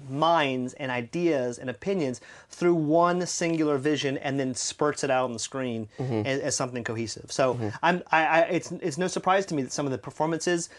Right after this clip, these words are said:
Speaker 1: are the best performances. Some of the s-,
Speaker 2: Right.
Speaker 1: the score, scoring is the best scoring because he pushes people, I'm sure, to get a really, really solid performance.
Speaker 2: Agreed.
Speaker 1: Um, let's start at the top of this four minutes and work our way through it now that we've given a
Speaker 2: Okay.
Speaker 1: nice, uh, energetic intro.
Speaker 2: It's, it's amazing how well it times out, because this four minutes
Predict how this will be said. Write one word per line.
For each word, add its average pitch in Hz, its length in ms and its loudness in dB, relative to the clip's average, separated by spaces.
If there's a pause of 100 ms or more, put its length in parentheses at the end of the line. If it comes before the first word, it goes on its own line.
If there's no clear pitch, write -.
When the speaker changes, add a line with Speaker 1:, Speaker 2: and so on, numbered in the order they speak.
(120)
Speaker 1:
are 135 60 -4
the 127 60 2
best 127 200 0
performances. 151 580 -2
Some 143 160 -2
of 139 60 -2
the 135 60 -2
s-, 123 100 -4
Speaker 2:
Right. 110 100 0
Speaker 1:
the 147 60 -6
score, 160 720 0
scoring 160 400 0
is 139 100 -2
the 143 80 -4
best 139 160 0
scoring 151 340 2 (300)
because 190 240 2
he 208 160 0
pushes 247 420 -2
people, 127 300 -4
I'm 123 80 -2
sure, 165 180 -2
to 139 60 2
get 131 260 -2
a 135 80 -4
really, 131 220 0
really 123 180 0
solid 123 300 0
performance. - 420 -10 (220)
Speaker 2:
Agreed. 131 280 2 (180)
Speaker 1:
Um, 170 420 6
let's 202 160 2
start 254 180 4
at - 0 -
the 247 100 -2
top 240 160 6
of 240 40 -2
this 208 100 -4
four 220 140 0
minutes 214 240 0
and 190 80 0
work 196 140 0
our 196 60 4
way 180 100 4
through 247 220 -2
it 147 120 -2
now 151 120 0
that 147 80 0
we've 143 120 0
given 147 180 0
a 143 40 0
Speaker 2:
Okay. 147 160 4
Speaker 1:
nice, 147 240 0
uh, 143 180 4
energetic 151 520 2
intro. 151 480 0
Speaker 2:
It's, 165 240 2
it's - 200 0
amazing 254 400 4
how 190 180 4
well 180 240 6
it 160 120 2
times 156 380 2
out, 185 260 4
because 135 420 2
this 185 220 2
four 170 320 4
minutes 151 540 4